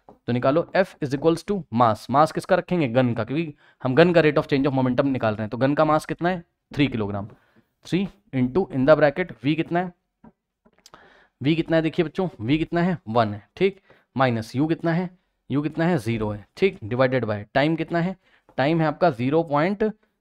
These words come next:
ज़ीरो ज़ीरो थ्री, ओके स्टूडेंट्स, सेकंड। So F is equals to कितना आ जाएगा, three in the bracket one minus zero कितना होता है, वन, ओके। So three into यहाँ आ जाएगा वन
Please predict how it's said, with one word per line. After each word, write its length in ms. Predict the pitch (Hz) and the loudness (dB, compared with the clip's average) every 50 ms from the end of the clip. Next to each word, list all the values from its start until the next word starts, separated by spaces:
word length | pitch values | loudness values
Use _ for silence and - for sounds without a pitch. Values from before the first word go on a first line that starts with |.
| _ - | _ -14
ज़ीरो 460 | 110 104 120 127 135 135 175 196 180 143 | -8 -4 -2 0 2 4 4 4 2 2
ज़ीरो 420 | - 120 120 123 127 151 190 214 214 214 - | -2 -4 -4 -2 2 4 4 4 2 0 -6
थ्री, 300 | - - 127 110 104 - - | -10 -6 -6 -6 -6 -6 -10
ओके 180 | 120 - 165 165 | -6 -4 -4 -4
स्टूडेंट्स, 340 | - 175 180 190 196 - | -2 -4 -4 -4 -6 -8
सेकंड। 380 | - - 120 113 - 110 98 101 - _ _ _ _ - _ _ _ - | -8 -8 -8 -6 -6 -8 -8 -10 -14 _ _ _ _ -20 _ _ _ -4
So 100 | - - - - | -4 -4 0 0
F 140 | 175 190 185 - - - | 0 0 0 -2 -6 -6
is 120 | 123 - | -4 -4
equals 260 | 147 - 165 160 - - | 0 0 0 0 0 -4
to 100 | 139 127 | -6 -8
कितना 240 | 135 120 160 160 | -4 -2 0 0
आ 40 | 160 | 2
जाएगा, 200 | 156 165 170 180 170 | 2 2 0 0 -2
three 200 | - - 175 180 156 | -4 -6 -6 -4 -2
in 100 | 151 147 | 2 4
the 80 | 156 156 | 4 6
bracket 280 | 147 151 143 175 160 123 | 6 4 4 2 2 2
one 140 | 143 156 160 | 2 2 4
minus 220 | 156 160 165 143 | 2 0 0 0
zero 160 | 160 160 165 | 0 0 -2
कितना 200 | 156 156 - 160 | -2 -2 -2 -2
होता 180 | 160 156 - 185 | 0 2 2 0
है, 60 | 156 | 2
वन, 220 | 120 127 113 101 104 - _ _ _ _ _ _ _ _ - | 2 0 0 0 -4 -12 _ _ _ _ _ _ _ _ -12
ओके। 200 | 123 113 180 151 117 | -6 -4 -4 -4 -4
So 180 | - - 139 - | -6 -8 -8 -8
three 220 | - - 156 160 135 | -4 -4 -4 -2 0
into 240 | 151 147 143 165 175 | -2 -2 0 0 0
यहाँ 160 | 147 131 143 | 2 2 0
आ 40 | 139 | 0
जाएगा 160 | 147 143 143 | 0 0 0
वन 220 | 117 131 156 175 | 2 0 0 0